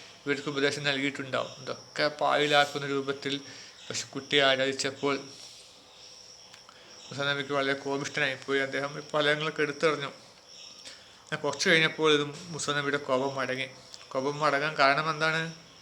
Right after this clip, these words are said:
അദ്ദേഹത്തിൻ്റെ സഹോദരൻ പറഞ്ഞു,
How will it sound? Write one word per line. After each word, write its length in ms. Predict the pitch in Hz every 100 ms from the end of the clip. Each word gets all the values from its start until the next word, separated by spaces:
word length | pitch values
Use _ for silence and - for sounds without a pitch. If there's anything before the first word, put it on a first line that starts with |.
| - - - - - - -
അദ്ദേഹത്തിൻ്റെ 500 | 143 151 151 147 156
സഹോദരൻ 480 | 156 156 151 156 160
പറഞ്ഞു, 400 | 151 135 151 175